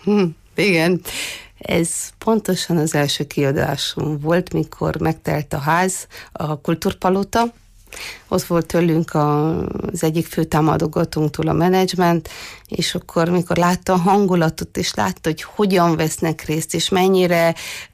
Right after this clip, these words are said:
bekapcsolódik a közönség, és hogy mennyire más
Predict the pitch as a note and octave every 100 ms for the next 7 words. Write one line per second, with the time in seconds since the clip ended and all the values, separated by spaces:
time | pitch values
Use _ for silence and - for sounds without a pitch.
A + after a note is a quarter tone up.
0 | - G3+ G3+ G#3 G#3 F#3 - G#3 F#3 F3
1 | E3+ F3 - E3 E3 A#2 D#2+ - G3+ F3+
2 | F3 F3 - E3+ E3+ E3+ - A3+ C#4+ D4+
3 | B3 A3+ A3+ A#3 F3 - - -